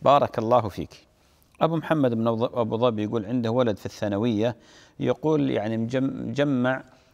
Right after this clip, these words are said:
مبلغ من المال، جمعت له مبلغ من المال يعني أيام الأعياد وغيره، صار عنده رصيد جيد. يقول: "اشتريت له تاكسي وأجرنا هذا التاكسي يكدون عليه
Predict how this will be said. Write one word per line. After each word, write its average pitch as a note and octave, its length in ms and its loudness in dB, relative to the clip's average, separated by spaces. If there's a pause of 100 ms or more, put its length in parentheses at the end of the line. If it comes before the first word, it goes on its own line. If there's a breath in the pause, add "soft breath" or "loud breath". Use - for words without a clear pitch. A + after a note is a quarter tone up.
(220 soft breath)
مبلغ B2 440 0
من G#2+ 200 0
المال، G2+ 520 0
جمعت G#2+ 520 -4
له F#2+ 60 -4
مبلغ G#2+ 380 -2
من F#2 140 -4
المال G2+ 500 -2
يعني B2 300 -2
أيام A#2+ 380 2
الأعياد G2 580 -2
وغيره، F#2+ 500 0
صار D#3 260 0
عنده C3 260 -2
رصيد A#2 360 -2
جيد. G#2 380 0 (360 soft breath)
يقول: B2+ 240 -4
"اشتريت D3+ 460 -4
له C#3+ 100 -2
تاكسي D3+ 640 -4 (360 soft breath)
وأجرنا D3+ 580 0
هذا A#2+ 80 -2
التاكسي - 400 -4
يكدون B2 460 -2
عليه G#2+ 380 2